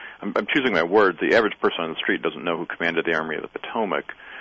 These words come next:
but if you go one level down, people who study the war could tell you, uh, McClellan, Hooker, Meade.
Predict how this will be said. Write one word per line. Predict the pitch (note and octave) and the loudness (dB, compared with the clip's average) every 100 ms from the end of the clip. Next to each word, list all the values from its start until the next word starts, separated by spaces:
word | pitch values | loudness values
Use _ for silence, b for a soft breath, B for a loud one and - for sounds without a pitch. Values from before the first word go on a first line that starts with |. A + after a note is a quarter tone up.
| B - _ | B -20 _
but | G2 G2 F2+ | 2 4 4
if | - | 2
you | G2+ | 4
go | F#2+ | 4
one | F#2+ F2+ | 4 2
level | E2+ D#2 | 2 0
down, | D2+ F#2+ F#2+ E2+ E2 E2 E2 - _ | 2 2 4 2 0 -4 -10 -18 _
people | - F#2+ D#2 | -12 -6 -6
who | D2+ | -2
study | - F2 | 0 2
the | D#2 | 2
war | D#2 D#2 D2 | 0 2 0
could | - - - | -4 -10 -8
tell | - D2+ | -2 0
you, | D#2 D2+ D#2 - - | 0 -2 -4 -4 -4
uh, | - - - - - | -4 -6 -10 -14 -10
McClellan, | - F2 C#2 D2+ | -2 0 2 0
Hooker, | D#2 D#2+ - C2 D2+ G1+ G1+ - - - - - - | -4 -4 0 0 -2 -6 -10 -16 -18 -14 -14 -16 -12
Meade. | F#2 D2+ C#2+ | -8 -6 -6